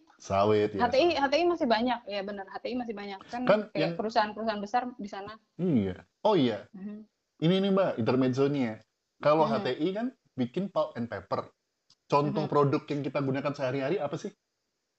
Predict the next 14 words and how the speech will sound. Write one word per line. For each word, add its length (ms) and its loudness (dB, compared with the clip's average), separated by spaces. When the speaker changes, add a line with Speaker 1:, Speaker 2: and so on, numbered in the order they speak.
Speaker 2:
Tisu. 640 0
Speaker 1:
<laughs> 680 2
Speaker 2:
Kertas. 640 2
Speaker 1:
Tisu, 160 -20
kertas. 420 0
Apalagi? 320 2
Speaker 2:
Toilet 320 2
paper. 400 2
Speaker 1:
Iya. 160 8
Speaker 2:
Gua 180 8
langsung 240 4
yang 180 4
gua 160 8
inget 240 -6